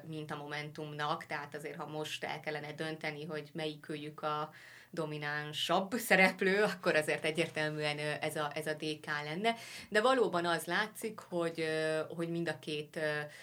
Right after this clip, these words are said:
párt próbál vezető szerepre, ö, szert tenni, próbálnak olyan akciókat, ö, csinálni, amivel, amivel láthatóak lesznek. Ugye a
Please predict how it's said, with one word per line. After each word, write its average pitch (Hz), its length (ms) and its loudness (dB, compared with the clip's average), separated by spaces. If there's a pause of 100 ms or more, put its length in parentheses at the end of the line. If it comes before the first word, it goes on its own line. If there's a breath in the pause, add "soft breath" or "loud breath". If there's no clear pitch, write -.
(160 loud breath)
párt 151 480 2
próbál 160 460 -2
vezető 156 400 -2
szerepre, 151 920 0
ö, 151 340 2 (100)
szert 202 420 0
tenni, 175 440 2
próbálnak 165 540 -4
olyan 160 180 -6
akciókat, 156 1080 -6
ö, 170 60 -2 (600 loud breath)
csinálni, 156 540 2
amivel, 151 520 -4
amivel 156 400 -4
láthatóak 185 760 0
lesznek. 175 380 -2
Ugye 165 140 -4
a 160 80 -4